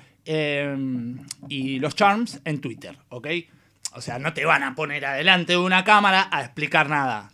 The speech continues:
Te van a dar la data y te van a decir, "Bro, compartirlo en Twitter", obviamente. Bien, es por lo menos lo que dice ahí.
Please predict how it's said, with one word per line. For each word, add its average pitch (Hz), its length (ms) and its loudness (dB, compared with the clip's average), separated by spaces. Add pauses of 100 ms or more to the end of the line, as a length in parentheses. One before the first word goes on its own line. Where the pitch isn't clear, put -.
Te 139 100 -4
van 180 140 2
a 185 60 2
dar 175 160 6
la 160 140 4
data 185 260 4
y 170 60 0
te 151 80 -4
van 151 140 -2
a 156 40 -4
decir, 151 220 -4
"Bro, 175 400 2 (240)
compartirlo 131 540 -4
en 131 100 -2
Twitter", 127 380 -8 (320)
obviamente. 123 560 -4 (520)
Bien, 165 320 8 (160)
es 165 140 4
por 156 140 -4
lo 147 80 -4
menos 151 180 -2
lo 123 100 -6
que 131 60 -8
dice 127 220 -8
ahí. 95 160 -14